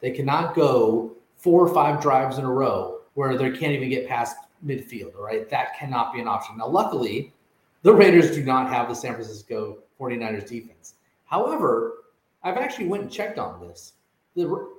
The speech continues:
forty-niners defense hasn't been that good. So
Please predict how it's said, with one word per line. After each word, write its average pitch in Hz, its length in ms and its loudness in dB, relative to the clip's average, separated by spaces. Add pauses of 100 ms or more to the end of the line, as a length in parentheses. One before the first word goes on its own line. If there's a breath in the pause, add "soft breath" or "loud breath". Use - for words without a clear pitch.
forty-niners 349 380 -4
defense 226 260 -6
hasn't 156 240 -8
been 156 140 -8
that 117 240 -8
good. - 300 -10 (600)
So 135 680 -4